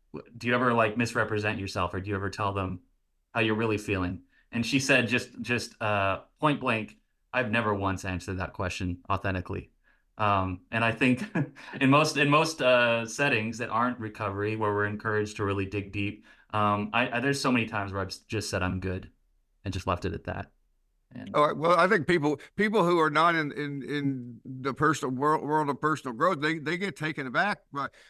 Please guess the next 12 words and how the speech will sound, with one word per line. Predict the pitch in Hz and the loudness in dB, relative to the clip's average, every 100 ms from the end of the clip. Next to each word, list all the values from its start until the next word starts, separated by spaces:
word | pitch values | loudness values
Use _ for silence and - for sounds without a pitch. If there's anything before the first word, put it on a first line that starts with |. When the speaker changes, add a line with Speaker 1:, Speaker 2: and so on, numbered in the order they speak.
| - | -6
Speaker 2:
by | 139 135 131 | 0 2 2
our, | 135 139 - | 2 0 -2
when | 135 143 | -6 -6
they | 135 135 | -4 -2
ask | 160 170 - | -2 -4 -6
us | 135 | -6
that | 135 113 | -6 -6
question, | 139 202 190 | -2 -2 -2
because | 135 139 | -4 -6
most | 127 143 180 160 | -4 -4 -4 -2
of | 135 | 0
us, | 151 120 | 0 -2